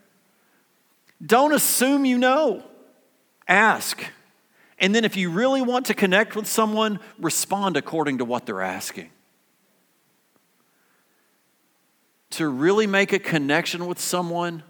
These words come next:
you let them have a voice and you hear them and you respond that way.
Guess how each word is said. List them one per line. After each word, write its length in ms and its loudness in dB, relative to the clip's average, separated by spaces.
you 240 -10
let 220 -2
them 180 -4
have 240 -6
a 80 -8
voice 600 -12
and 180 -8
you 140 -14
hear 480 -10
them 260 -16
and 140 -10
you 120 -12
respond 920 -8
that 280 -4
way. 340 -14